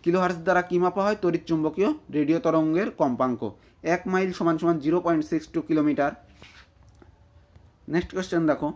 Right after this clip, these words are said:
নটিক্যাল মাইল দ্বারা মাপা হয় জলপথের দূরত্ব। তো এক নটিক্যাল সমান সমান ওয়ান পয়েন্ট এইট ফাইভ টু কিমি। তারপরে দেখো, আরেকটি ম্যাচিং দেওয়া হয়েছে, যেটা হচ্ছে বিভিন্ন রাশির একক দিয়ে, রোধের একক ওহম, বৈদ্যুৎ প্রবাহ অ্যাম্পিয়ার,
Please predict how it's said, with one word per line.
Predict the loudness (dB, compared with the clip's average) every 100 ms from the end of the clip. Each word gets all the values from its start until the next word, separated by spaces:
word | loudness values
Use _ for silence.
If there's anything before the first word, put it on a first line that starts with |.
| -10 -20 -20 -18 -6 -2
নটিক্যাল | 0 0 -2 0 2
মাইল | 2 2 2
দ্বারা | 0 2
মাপা | 0 0 0
হয় | 0 -2 0
জলপথের | 0 0 0 -4 -4
দূরত্ব। | -2 -2 -4 -12 -12 -14 -20 -20 -20 -20 -20 -20 -20 -20 -18 -2
তো | -2 0 -2
এক | 0 -2
নটিক্যাল | -2 0 -2 0
সমান | -2 0
সমান | -2 2
ওয়ান | 0 2
পয়েন্ট | 0 0 0
এইট | -2 0
ফাইভ | -2 -2
টু | -4 0
কিমি। | 2 2 -2 -14 -20 -20 -20 -20 -20 -20 -20 -6
তারপরে | -4 0 0 0
দেখো, | -4 -8 -2
আরেকটি | 0 0 -2 -2 0
ম্যাচিং | 0 0 2
দেওয়া | 2 2
হয়েছে, | 0 0 -2 -4 -10 -4
যেটা | 0 0
হচ্ছে | 0 0
বিভিন্ন | 2 4 4
রাশির | 2 0 -4 -2
একক | 0 0 2
দিয়ে, | 0 0 -6 -8 0
রোধের | 2 2 2
একক | 0 -2 -2
ওহম, | -2 -2 -4 -12 -20 -10 -2
বৈদ্যুৎ | -2 0 -4 -2
প্রবাহ | 0 2 2 2
অ্যাম্পিয়ার, | -2 0 2 2